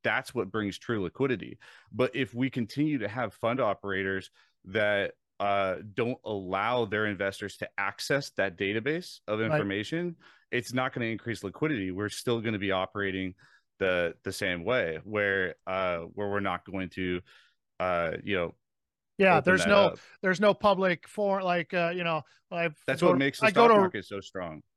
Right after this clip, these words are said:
Speaker 1: right?
Speaker 2: Yes.
Speaker 1: It's because, like, anybody can go there. Anybody can go there. Anybody can buy whatever they want. Anybody can see everything.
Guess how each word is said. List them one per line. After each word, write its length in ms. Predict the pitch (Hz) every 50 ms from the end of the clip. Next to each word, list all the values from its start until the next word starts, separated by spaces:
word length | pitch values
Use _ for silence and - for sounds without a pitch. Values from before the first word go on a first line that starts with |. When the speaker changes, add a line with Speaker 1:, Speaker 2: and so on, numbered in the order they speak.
| _ _
Speaker 1:
right? 180 | - 92 101 117
Speaker 2:
Yes. 160 | 139 147 123
Speaker 1:
It's 100 | 131 123
because, 280 | - 135 123 110 107 -
like, 260 | 117 117 113 110 -
anybody 380 | - 117 120 120 110 123 123 123
can 160 | - - 120
go 180 | 104 123 135 160
there. 320 | 123 87 78 78 - -
Anybody 300 | - 110 127 127 143 143
can 140 | 139 143 123
go 140 | 117 123 120
there. 180 | 123 123 117
Anybody 280 | 95 107 113 117 120 117
can 140 | - 117 101
buy 220 | - 104 101 104
whatever 280 | 104 107 104 104 104 110
they 80 | 107
want. 300 | 107 98 95 95 95 92
Anybody 320 | 90 98 101 98 107 104 104
can 160 | - 104 101
see 240 | - - 107 104 95
everything. 540 | 98 101 90 95 95 90 - 76 76 -